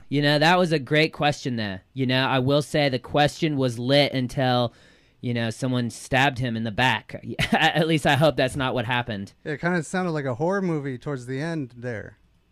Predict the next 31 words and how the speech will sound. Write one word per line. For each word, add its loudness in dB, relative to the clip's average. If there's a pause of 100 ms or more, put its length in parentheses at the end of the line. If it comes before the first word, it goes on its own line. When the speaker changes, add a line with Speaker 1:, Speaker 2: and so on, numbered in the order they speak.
Speaker 1:
I 4
hope 4
our 6
boy 4
is 2
okay. 2
Um, -2 (560)
but 2
Steve, 0
uh, 2
do -2
you 4
wanna 2
go 4
ahead 4
and 0
take 0
this -4
one? -2 (1120)
Speaker 2:
Um, -2
just -10 (360)
different -2
shapes -2
for -6
different -8
shit, -6
you -6
know? -6 (1800)
Um, -8
I -6
think, -6